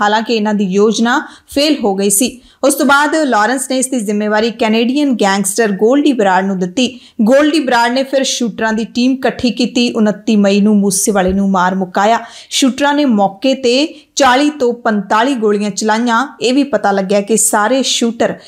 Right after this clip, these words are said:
ਨਸ਼ੇ ਦੇ ਵਿੱਚ ਸਨ, ਇਸੇ ਕਰਕੇ ਕਈ ਗੋਲੀਆਂ ਕੰਧਾਂ ਦੇ ਵਿੱਚ ਵੱਜੀਆਂ। ਆਮ ਤੌਰ ਤੇ ਵੀ ਇੱਕ ਇਨਸਾਨ ਹੋਣ ਦੇ ਨਾਤੇ ਜਦੋਂ ਆਪਣੇ ਮਨ ਦੇ ਵਿੱਚ ਆਉਂਦਾ ਇਹੋ ਜਿਹੀਆਂ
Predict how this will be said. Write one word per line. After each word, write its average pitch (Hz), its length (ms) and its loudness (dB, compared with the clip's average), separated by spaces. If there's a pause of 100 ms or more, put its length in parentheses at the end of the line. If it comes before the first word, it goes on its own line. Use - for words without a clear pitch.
(200)
ਨਸ਼ੇ 262 360 2
ਦੇ 294 140 2
ਵਿੱਚ 220 220 -2
ਸਨ, 262 640 -2
ਇਸੇ 240 280 0
ਕਰਕੇ 208 420 -2
ਕਈ 214 300 0
ਗੋਲੀਆਂ 196 440 0 (140)
ਕੰਧਾਂ 233 340 2
ਦੇ 269 100 0
ਵਿੱਚ 185 240 -2
ਵੱਜੀਆਂ। 190 340 -2 (340)
ਆਮ 302 280 2
ਤੌਰ 302 160 2
ਤੇ 311 140 -2
ਵੀ 320 120 0
ਇੱਕ 311 120 -2
ਇਨਸਾਨ 220 420 0
ਹੋਣ 214 200 -4
ਦੇ 214 100 0
ਨਾਤੇ 202 280 0
ਜਦੋਂ 202 280 0
ਆਪਣੇ 202 200 -2
ਮਨ 208 300 2
ਦੇ 294 80 2
ਵਿੱਚ 226 240 0
ਆਉਂਦਾ 202 280 2
ਇਹੋ 220 200 0
ਜਿਹੀਆਂ 214 180 -4